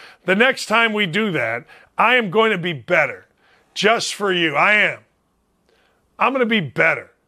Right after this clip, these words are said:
at that. All right. Couple of things. Number one, tonight,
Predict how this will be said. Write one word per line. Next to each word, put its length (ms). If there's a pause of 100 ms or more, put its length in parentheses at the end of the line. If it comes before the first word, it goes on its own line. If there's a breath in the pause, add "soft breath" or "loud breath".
(380)
at 220
that. 340 (540)
All 100
right. 260 (500 soft breath)
Couple 360
of 140
things. 540 (320)
Number 360
one, 360 (600)
tonight, 500